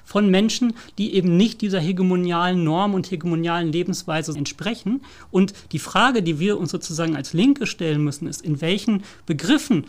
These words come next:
tun wir das? In welchen Begriffen und mit welchen Perspektiven organisieren wir diese Kämpfe? Insofern wird es heute darum gehen,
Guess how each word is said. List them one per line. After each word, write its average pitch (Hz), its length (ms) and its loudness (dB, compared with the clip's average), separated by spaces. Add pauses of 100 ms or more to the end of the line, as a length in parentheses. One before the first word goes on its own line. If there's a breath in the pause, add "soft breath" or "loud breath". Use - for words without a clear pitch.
(140)
tun 147 280 0
wir 127 80 0
das? 123 180 -4
In 151 120 0
welchen 185 240 0
Begriffen 185 380 -2
und 196 80 -2
mit 190 140 -2
welchen 185 240 -2
Perspektiven 175 680 -4
organisieren 135 640 -2
wir 135 80 -4
diese 127 280 -6 (280 loud breath)
Kämpfe? 143 320 -2
Insofern 151 420 0
wird 175 100 0
es - 140 -4
heute 170 240 0
darum 165 320 0
gehen, 185 400 0